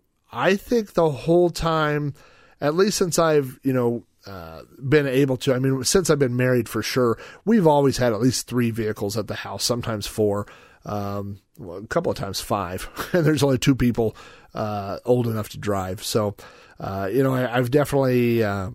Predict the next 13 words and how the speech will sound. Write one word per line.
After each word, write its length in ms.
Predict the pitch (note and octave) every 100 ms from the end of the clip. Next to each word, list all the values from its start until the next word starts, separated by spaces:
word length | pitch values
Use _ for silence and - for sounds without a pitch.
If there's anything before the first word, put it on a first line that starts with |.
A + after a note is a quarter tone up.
| -
uh, 340 | G2+ F#2+ F#2+ -
followed 640 | - D3 C3+ C3 B2+ A#2 - - _ -
in 100 | A#2+
my 220 | A#2+ A2+
parents' 400 | A2+ C3 B2 A2+
footsteps 580 | - C3 - B2 G#2 -
when 100 | A2
it 120 | G#2+
comes 260 | - A2 A2
to 460 | - A2 G#2+ G#2 F#2
my 240 | A2+ G#2+ G#2
opinion 500 | G2+ - A#2 A2 G#2
of, 240 | G#2 G#2